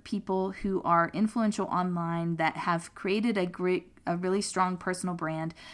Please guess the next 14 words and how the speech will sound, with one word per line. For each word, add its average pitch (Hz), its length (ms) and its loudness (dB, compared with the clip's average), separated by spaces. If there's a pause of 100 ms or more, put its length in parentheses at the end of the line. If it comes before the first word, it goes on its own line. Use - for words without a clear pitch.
(100)
that 170 120 -8
they 202 180 4
have 220 220 4
a 233 80 2
following 190 520 4
of 170 160 -4
people 180 360 -4
who 170 240 4 (240)
know, 175 200 6
like, 196 260 2
and 220 100 4
trust 208 360 0
them. 208 360 4 (320)
Then 190 300 4